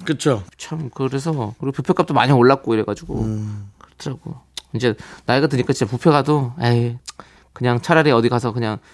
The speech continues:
Speaker 2: 국수나 한 그릇 먹-, 먹으면 낫지 이런 생각이 들더라고요.
Speaker 1: 음, 차라리.
Speaker 2: 네. 이런 거 이제 결혼식장 가면 이제 뷔페 많이 있잖아요. 근데, 아유, 그냥 국-, 저기 갈비탕이나 한 그릇 먹었으면 좋겠네. 이렇게 생각 들면 이제 나이가 드는 거래요.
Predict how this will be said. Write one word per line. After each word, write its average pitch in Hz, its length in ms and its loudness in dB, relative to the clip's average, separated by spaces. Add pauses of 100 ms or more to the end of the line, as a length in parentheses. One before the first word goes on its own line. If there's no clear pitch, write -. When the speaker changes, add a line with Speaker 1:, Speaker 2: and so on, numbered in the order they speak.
(280)
Speaker 2:
국수나 156 320 2
한 151 80 2
그릇 143 120 2
먹-, 123 160 0 (120)
먹으면 139 380 2
낫지 120 300 0
이런 147 160 6
생각이 151 240 2
들더라고요. 123 560 0
Speaker 1:
음, 135 560 0
차라리. 135 500 0 (100)
Speaker 2:
네. 110 160 -12 (440)
이런 190 140 6
거 185 40 4
이제 160 120 -2 (320)
결혼식장 226 440 4
가면 160 520 4 (680)
이제 120 260 -2 (380)
뷔페 185 240 4
많이 147 240 4
있잖아요. 127 420 0
근데, 110 260 -8
아유, 147 400 4
그냥 123 300 -6 (640)
국-, - 180 -14 (220)
저기 131 200 2
갈비탕이나 160 480 4
한 156 60 4
그릇 147 120 0
먹었으면 127 260 -2
좋겠네. 131 240 -2
이렇게 185 240 6
생각 190 240 4
들면 139 360 0
이제 107 280 -2
나이가 123 240 0
드는 117 240 -6
거래요. 95 320 -8